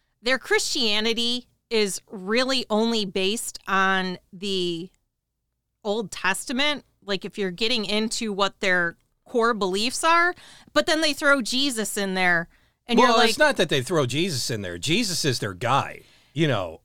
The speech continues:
Speaker 2: um, but they are definitely, they're a great example of how the Bible can be taken out of
Speaker 1: Mm-hmm.
Speaker 2: context. It, they really are. They're
Speaker 1: Yes.
Speaker 2: the, like, the greatest example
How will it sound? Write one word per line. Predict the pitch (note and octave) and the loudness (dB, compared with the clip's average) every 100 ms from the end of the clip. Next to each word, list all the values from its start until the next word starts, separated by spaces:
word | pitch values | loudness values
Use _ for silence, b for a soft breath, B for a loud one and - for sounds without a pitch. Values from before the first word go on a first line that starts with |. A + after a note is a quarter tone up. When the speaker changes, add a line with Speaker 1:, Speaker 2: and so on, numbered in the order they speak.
| C#3 | 2
Speaker 2:
um, | C#3 B2 A2 F2 F2 - | 4 4 2 -4 -12 2
but | D#3 C3 - - | 4 4 0 -6
they | C3+ C#3 C3 A#2 | 0 2 0 0
are | B2+ C#3+ B2+ | 4 4 4
definitely, | G#2+ C#3+ - C3 A2+ A#2 G2+ F2 b b b b | 2 0 0 -4 -4 -4 -4 -8 b b b b
they're | C3 F#3 G3+ | 0 4 4
a | C#3 | 2
great | B2+ F3 F#3 A3+ | 0 2 2 2
example | F3 E3 C#3+ B2 B2 A2 G2+ - | -2 0 2 2 2 0 0 -2
of | G#2+ | 0
how | B2+ B2 A#2+ A#2 _ | 4 6 6 2 _
the | A#2 A#2 | -6 0
Bible | C3 C3+ C3 B2+ | 2 2 0 -4
can | C3 | -4
be | G#2+ G2+ | -6 -4
taken | A2 F#2+ G2+ | -4 -4 -6
out | F2 | -8
of | F2 | -10
Speaker 1:
Mm-hmm. | - E2 B3 | -12 -6 -4
Speaker 2:
context. | B3+ D#4 - - _ _ _ _ _ _ | -2 -4 -8 -16 _ _ _ _ _ _
It, | F#3+ F#3 | 2 2
they | F#3+ G#3 G3 | 2 4 4
really | A3 C4+ A#3+ | 4 4 4
are. | D#3 E2 | 2 0
They're | A2 D#3+ | 0 4
Speaker 1:
Yes. | D#3+ D3+ B2 | 4 2 2
Speaker 2:
the, | D3+ | 2
like, | C#3+ D3+ | 2 2
the | |
greatest | C3 B2 C#3+ F3+ G#3 G#3+ - | -2 0 2 4 4 2 0
example | D3 C3 C#3 B2 A#2+ F2 E2 | 0 2 2 2 0 -4 -6